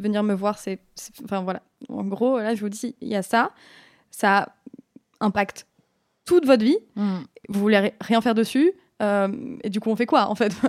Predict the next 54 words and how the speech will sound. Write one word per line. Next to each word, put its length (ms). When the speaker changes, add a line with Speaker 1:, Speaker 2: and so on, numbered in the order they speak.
Speaker 1:
<laughs> 280
Et 60
donc, 100
elle 80
m'a 140
dit 100
ça, 220
et 20
j'ai 80
fait « 220
D'accord », 560
et 320
j'y 100
suis 220
pas 160
re-, 120
retournée 420
pendant 400
deux, 140
trois 180
mois, 300
Speaker 2:
Ok. 220
Speaker 1:
jusqu'à 320
ce 80
que, 80
en 80
fait, 260
bah, 220
entre-temps, 840
même 260
si 160
je 60
suis 100
une 160
tête 220
de 80
mule, 440
Speaker 2:
<laughs> 240
Speaker 1:
euh, 520
je 60
me 120
suis 200
renseignée 440
sur 140
la 100
dépendance 340
affective, 380
Speaker 2:
Ouais. 140
Speaker 1:
j'ai 160
vraiment 540
vu 260
ce 100
que 100
c'était, 460